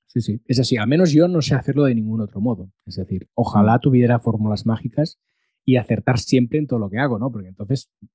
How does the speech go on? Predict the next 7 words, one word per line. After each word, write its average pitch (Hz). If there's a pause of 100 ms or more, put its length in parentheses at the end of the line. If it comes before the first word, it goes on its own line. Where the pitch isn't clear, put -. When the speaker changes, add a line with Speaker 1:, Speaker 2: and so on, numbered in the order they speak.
Speaker 1:
pues, - (140)
hombre, 104 (240)
pues 123
seguramente 117
me 135
iría 113
mejor. 113